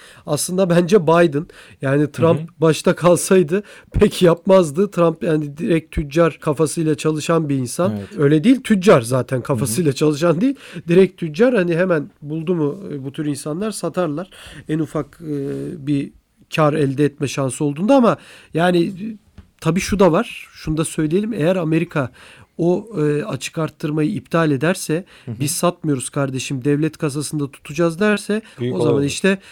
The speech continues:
Speaker 1: tabii büyük olay olur ve Bitcoin fiyatında çok ciddi bir sıçrama olur. Amerika da bu işin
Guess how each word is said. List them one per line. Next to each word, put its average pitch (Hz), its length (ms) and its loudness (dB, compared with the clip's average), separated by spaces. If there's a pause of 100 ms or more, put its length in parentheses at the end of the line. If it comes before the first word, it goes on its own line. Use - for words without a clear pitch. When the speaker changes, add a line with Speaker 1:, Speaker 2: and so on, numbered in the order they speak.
(140)
Speaker 1:
tabii 151 220 0
büyük 170 240 2
olay 175 220 4
olur 190 240 2
ve 160 120 0
Bitcoin 165 340 -2
fiyatında 170 420 -6
çok 151 220 -6
ciddi 156 320 -6
bir 147 40 -4
sıçrama 165 520 -4
olur. 196 240 -2 (280)
Amerika 165 380 -2
da 156 120 -2
bu 175 100 0
işin 220 280 -4